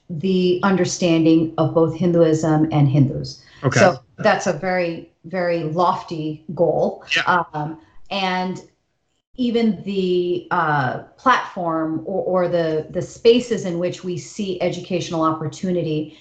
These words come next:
Speaker 1: is a wide spectrum. It
Speaker 2: Mm-hmm.
Speaker 1: starts from probably the earliest introduction of Hinduism to the average American, which is any time between K through twelve.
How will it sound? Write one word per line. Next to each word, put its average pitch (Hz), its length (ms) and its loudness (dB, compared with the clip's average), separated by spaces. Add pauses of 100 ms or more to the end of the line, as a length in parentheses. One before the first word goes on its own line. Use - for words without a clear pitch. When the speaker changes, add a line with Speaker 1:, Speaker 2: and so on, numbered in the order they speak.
(260)
Speaker 1:
is 180 640 4
a 190 40 0
wide 165 340 0
spectrum. - 560 -6
It 180 120 -2
Speaker 2:
Mm-hmm. 147 120 -4
Speaker 1:
starts 196 380 0
from 170 380 -2
probably 165 340 -2
the 170 240 -8
earliest 214 640 0
introduction 185 720 -2
of 180 160 0
Hinduism 175 760 2 (320)
to 185 240 4
the 165 120 4
average 160 320 2
American, 165 640 0
which 170 260 0
is 160 320 0
any 180 260 4
time 165 280 0
between 160 280 -2
K 165 260 2
through 156 180 -4
twelve. 170 500 0